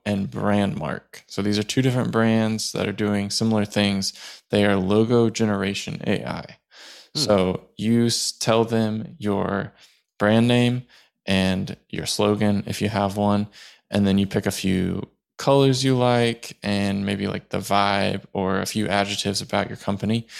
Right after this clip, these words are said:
Speaker 1: and it will give you twenty different brand logos. So it'll give you,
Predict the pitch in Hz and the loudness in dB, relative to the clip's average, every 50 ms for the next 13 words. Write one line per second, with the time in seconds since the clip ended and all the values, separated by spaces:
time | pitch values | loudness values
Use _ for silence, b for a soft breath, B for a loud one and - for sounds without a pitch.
0 | B B B B B - - 101 104 107 95 104 107 107 98 - 110 104 95 98 | B B B B B -4 -2 0 2 2 2 2 0 0 0 2 2 2 2 0
1 | 98 101 101 98 98 95 95 104 - _ _ _ _ _ _ - - - 110 110 | 0 0 0 0 -2 -2 -6 -8 -14 _ _ _ _ _ _ -14 -4 0 2 4
2 | 110 107 110 107 101 104 98 - - 101 104 101 98 - - _ _ _ _ _ | 4 4 4 2 2 0 -2 -2 -2 -2 0 0 -2 -4 -6 _ _ _ _ _
3 | _ - 101 98 95 95 95 95 95 98 95 104 - - _ - 110 101 98 95 | _ -2 0 2 2 2 0 0 -2 -4 -4 -6 -10 -14 _ -10 -6 -2 -2 0
4 | 92 90 - 82 67 57 50 - - - - b b b b b b b b - | -2 -2 -4 -6 -8 -8 -10 -10 -10 -10 -10 b b b b b b b b -8
5 | - 107 104 101 98 101 98 92 95 95 95 92 95 92 92 92 | -6 -2 -2 0 0 0 -2 -2 -2 0 0 0 0 -2 -4 -6